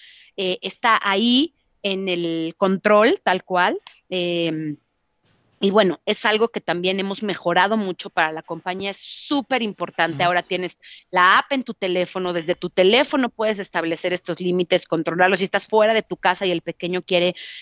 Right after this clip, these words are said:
Speaker 1: eh, jugar, puedes ver qué quiere jugar,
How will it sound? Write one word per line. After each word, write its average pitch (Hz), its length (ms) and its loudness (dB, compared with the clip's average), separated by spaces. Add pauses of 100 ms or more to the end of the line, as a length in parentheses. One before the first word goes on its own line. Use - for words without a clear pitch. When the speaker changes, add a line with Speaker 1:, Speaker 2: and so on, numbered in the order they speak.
(100)
Speaker 1:
eh, 185 140 2
jugar, 190 560 2 (280)
puedes 214 300 2
ver 202 220 2
qué 220 200 0 (100)
quiere 233 220 2
jugar, 175 640 -2